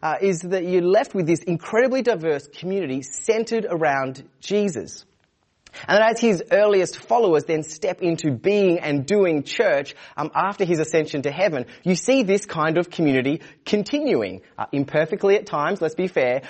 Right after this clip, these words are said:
uh, but very deliberately continuing. Uh, and so you have Jews and Samaritans, <laughs> Romans and Greeks all worshipping together as one.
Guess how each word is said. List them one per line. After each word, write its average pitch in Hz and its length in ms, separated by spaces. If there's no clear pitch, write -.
uh, 175 140
but 170 220
very 175 380
deliberately 131 680
continuing. 143 800
Uh, 135 160
and 175 100
so 214 80
you 196 120
have 170 300
Jews 202 420
and 147 160
Samaritans, 170 920
<laughs> - 0
Romans 156 720
and 139 380
Greeks 190 340
all 208 300
worshipping 165 580
together 135 520
as 123 260
one. 131 560